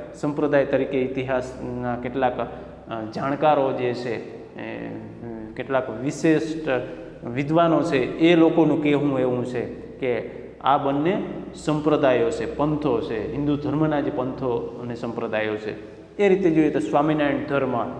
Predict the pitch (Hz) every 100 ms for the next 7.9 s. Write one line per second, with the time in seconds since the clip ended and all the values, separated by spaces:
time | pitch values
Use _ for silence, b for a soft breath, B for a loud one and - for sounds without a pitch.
0 | - 160 160 156 160 143 139 135 120 113
1 | - - 107 - - B B B B -
2 | 113 113 156 165 175 160 135 127 135 127
3 | 123 110 - - - - 165 165 165 -
4 | 147 139 127 123 110 - - - - -
5 | 127 117 113 113 113 113 - 123 117 -
6 | - 160 175 175 165 170 160 160 180 151
7 | 139 - 143 143 143 135 117 - -